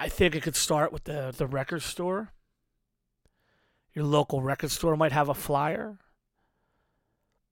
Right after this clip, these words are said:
You know, I, s-, sad as it is to think about Double Decker,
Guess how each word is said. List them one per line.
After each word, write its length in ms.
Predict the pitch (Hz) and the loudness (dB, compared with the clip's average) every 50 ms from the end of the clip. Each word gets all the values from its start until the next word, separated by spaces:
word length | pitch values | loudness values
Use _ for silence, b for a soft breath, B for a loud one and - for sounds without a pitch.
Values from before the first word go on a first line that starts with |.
| _ _ | _ _
You 120 | - 147 147 | -4 -2 0
know, 200 | 147 143 - - | 2 2 0 0
I, 140 | - - - - _ _ - | -4 -8 -10 -12 _ _ -20
s-, 280 | - - - - - - _ _ _ _ _ - | -18 -18 -18 -20 -20 -20 _ _ _ _ _ -20
sad 760 | - - - - - - - - - - 165 147 151 147 147 147 | -16 -12 -12 -12 -12 -12 -12 -8 -2 2 4 4 4 4 2 0
as 260 | - 151 143 131 131 | -2 -4 -4 -4 -4
it 80 | 135 | -6
is 100 | 139 131 | -6 -6
to 80 | 123 127 | -6 -6
think 140 | 139 139 135 | -4 -4 -2
about 180 | 131 127 117 | -2 -2 0
Double 240 | - 151 143 139 143 | 0 0 0 0 -2
Decker, 440 | 131 143 135 131 - - 139 131 | -2 -2 -4 -4 -4 -6 -8 -8